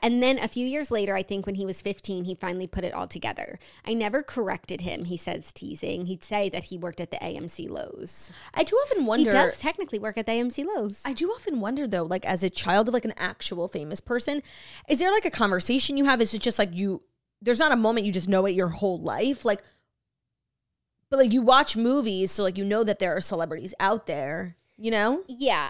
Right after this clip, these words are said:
Speaker 1: I feel like eventually it's a conversation that you have when, like, they're old enough to have the awareness of what you're saying.
Speaker 2: That's so weird.
Speaker 1: Depends what level you're at, though. I feel like Paul Rudd's kids, he doesn't need to be like, You guys, we're gonna be mobbed
Speaker 2: Right,
Speaker 1: by
Speaker 2: by the paparazzi.
Speaker 1: But,
Speaker 2: The
Speaker 1: like,
Speaker 2: Kardashian kids.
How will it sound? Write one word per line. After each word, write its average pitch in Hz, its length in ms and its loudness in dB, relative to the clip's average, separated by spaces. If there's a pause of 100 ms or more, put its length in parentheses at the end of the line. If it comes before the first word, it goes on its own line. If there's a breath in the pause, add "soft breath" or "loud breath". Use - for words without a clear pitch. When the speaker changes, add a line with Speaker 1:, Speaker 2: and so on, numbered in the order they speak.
Speaker 1:
I 277 100 2
feel 320 260 -2
like 370 160 4
eventually 262 420 -2
it's 247 120 -6
a 240 60 -4
conversation 202 1000 -4
that 196 120 -4
you 196 60 -8
have 185 160 -4
when, 185 120 -6
like, 185 160 -8
they're 180 200 -6 (240)
old 190 260 -6
enough 180 300 -6
to - 80 -8
have 175 180 -2
the 175 160 -6
awareness 170 880 -6
of 175 100 -8
what 165 140 -10
you're 165 100 -10
saying. - 380 -12
Speaker 2:
That's - 220 -8
so 226 100 0
weird. 185 460 -6
Speaker 1:
Depends 302 320 0
what 370 100 -2
level 214 240 -2
you're 190 140 -6
at, 151 180 -8
though. 190 160 0
I 208 120 4
feel 262 120 2
like 269 140 0
Paul 254 160 2
Rudd's 226 180 -2
kids, 220 160 -8
he 226 80 -4
doesn't 240 140 -2
need 233 140 -2
to 190 60 -8
be 202 120 -2
like, 190 180 -4 (120)
You 202 120 -4
guys, 185 340 0
we're 180 120 -4
gonna 190 220 -4
be 180 120 -4
mobbed 175 540 -6
Speaker 2:
Right, 262 120 2
Speaker 1:
by 233 100 6
Speaker 2:
by 226 60 2
the - 60 0
paparazzi. 190 720 2
Speaker 1:
But, 202 80 0
Speaker 2:
The 240 60 8
Speaker 1:
like, 247 120 8
Speaker 2:
Kardashian 285 520 6
kids. - 580 0